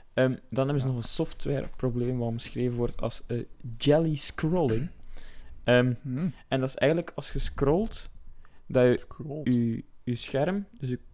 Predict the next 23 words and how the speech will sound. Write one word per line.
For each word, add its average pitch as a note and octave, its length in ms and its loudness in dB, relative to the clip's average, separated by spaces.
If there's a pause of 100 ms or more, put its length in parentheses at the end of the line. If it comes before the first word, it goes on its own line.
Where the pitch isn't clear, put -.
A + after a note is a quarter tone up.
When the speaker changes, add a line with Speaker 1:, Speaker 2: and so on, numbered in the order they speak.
(160)
Speaker 1:
de B2 300 -6
content - 320 -8
op - 100 -12
je - 60 -14
scherm D#3 240 -2
zo'n C#3+ 140 0
beetje B2 260 0
uitgerokken B2+ 580 2
wordt. A2+ 420 -6
En C3 140 -4
het B2+ 140 -4
ziet C#3+ 180 -6
er - 140 -4 (120)
enorm C3+ 380 2
lelijk A2+ 340 0
uit. A2+ 320 -6 (2500)
Speaker 2:
Scherm A#2+ 180 2
Speaker 1:
Eh, A#2 60 4
Speaker 2:
wordt C#3+ 180 -2
uitge-, C#3+ 280 -8
oké. G2+ 320 -10 (360)
Oh. G#2 260 -12
Speaker 1:
ja. - 320 2